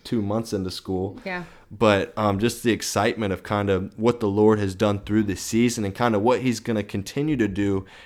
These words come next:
Speaker 1: as I continue to walk through this stuff.
Speaker 2: So, j-, well, let me, let me interrupt here. So interesting, again, watching all this, having a front seat at times that we didn't want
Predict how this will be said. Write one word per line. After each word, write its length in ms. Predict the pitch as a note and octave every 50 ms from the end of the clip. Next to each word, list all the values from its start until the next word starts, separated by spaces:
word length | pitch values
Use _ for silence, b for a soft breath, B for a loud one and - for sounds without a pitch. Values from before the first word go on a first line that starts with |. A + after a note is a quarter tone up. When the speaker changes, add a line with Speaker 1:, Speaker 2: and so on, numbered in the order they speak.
| B B _
Speaker 1:
as 240 | G2+ A2 G#2+ G#2+ A2
I 200 | G#2+ G2+ G2+ G2
continue 680 | F#2+ - G#2+ F#2+ G2 - - A2+ G#2+ G#2+ G2+ G2 F#2+ G2 -
to 100 | - G#2
walk 420 | F#2+ F#2 F#2+ G2 G2 F#2+ - - -
through 140 | G#2 G2
this 180 | F#2 F#2 F2 E2+
stuff. 340 | - - - G2 F2 D#2+ D2 - _
Speaker 2:
So, 280 | - - - A#3+ A3+ -
j-, 180 | G3+ A3 B3 -
well, 200 | A#3+ A#3+ A#3 A3+
let 100 | A#3+ B3
me, 260 | B3+ C4 A#3+ - - -
let 100 | A3+ A3+
me 120 | A#3 A3+ G#3+
interrupt 260 | G#3 G3+ G3 - G#3
here. 160 | - A#3+ A3
So 300 | G#3+ A3 - A3+ G#3+ G3+ G#3+ - -
interesting, 800 | C#4 C#4 C4 C#4 D4 B3+ - - A3+ G#3 F#3 F3 F3 F3+ E3+ - _ _ _
again, 340 | G3+ G#3 G#3 A3 G3 F3+ F3+ F3+
watching 480 | F#3 F#3 G3+ G#3+ G#3+ - B3 A3 G3
all 200 | F#3 F3+ F3 E3+
this, 420 | E3 E3 E3 D#3+ D#3 D#3 D#3 - -
having 400 | E3 F3+ F3 F3 F3+ E3+ E3 -
a 200 | - E3+ E3+ D#3+
front 580 | - - - - - G3+ G3 G#3 G#3+ - -
seat 400 | - - - G#3 F#3 E3+ E3 - -
at 120 | F3+ E3+ -
times 280 | G3 F3+ F3 F3 E3+
that 120 | - D3+ -
we 100 | E3+ E3+ E3+
didn't 240 | E3+ E3 D#3+ B2+
want 280 | E3 D#3 C#3+ C#3 C#3